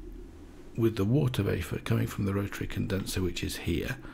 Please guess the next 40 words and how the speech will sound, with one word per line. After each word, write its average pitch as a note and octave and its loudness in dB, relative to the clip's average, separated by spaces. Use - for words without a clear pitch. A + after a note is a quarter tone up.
Now, A2+ 2
water F#3 2
vapour, B2 2
I F#2 2
think, B2+ 2
is - -2
a - -4
gas, - -2
so B2+ -2
let's B2+ 0
try - -6
put - -2
down F#2+ 0
another F2+ 2
pipe - -6
down D#2 -6
here. F#2+ 0
And A2 2
the - -2
output D#3 6
of A2 4
this, F#2+ 4
oh, G#2+ 4
actually, - 0
has B2 -2
got - 0
to - -6
go A2+ 6
the - 4
other A2 4
way G2 4
around. G2 2
Let's - -2
put - -4
this - -4
thing - -4
the - -4
other - -8
way - -8
around. - -12